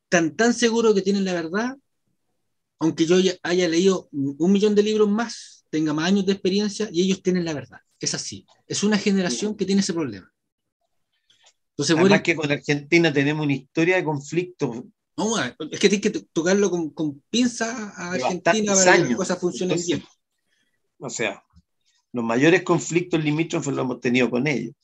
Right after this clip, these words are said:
Speaker 1: No, claro. Por eso que tiene que ser alguien que
Speaker 2: Con
Speaker 1: genere
Speaker 2: mucho
Speaker 1: un,
Speaker 2: tino.
Speaker 1: un reencuentro, que genere una buena onda. Pero bueno, eso, yo insisto, no es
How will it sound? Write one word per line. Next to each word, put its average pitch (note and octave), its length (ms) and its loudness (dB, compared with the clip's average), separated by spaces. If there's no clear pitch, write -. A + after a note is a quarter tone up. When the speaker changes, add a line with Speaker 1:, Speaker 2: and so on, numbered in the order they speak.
Speaker 1:
No, E3 140 -4
claro. C#3+ 320 -4
Por D#3 100 0
eso G3 120 0
que F3 80 -2
tiene F#3 180 0
que E3 60 -2
ser F3 160 0
alguien F3+ 300 0
que F3+ 380 2
Speaker 2:
Con D3 100 4
Speaker 1:
genere D#3+ 160 8
Speaker 2:
mucho G3 140 10
Speaker 1:
un, F#3+ 100 8
Speaker 2:
tino. F#3 300 4
Speaker 1:
un E3 180 -2
reencuentro, D#3+ 640 0
que C#3 80 -6
genere F3 320 0
una F3 160 2
buena E3 320 0
onda. C#3 640 0
Pero F3 120 4
bueno, D3 260 4
eso, F3+ 340 0
yo D3 80 -4
insisto, E3 340 0
no C#3+ 160 2
es F3+ 180 2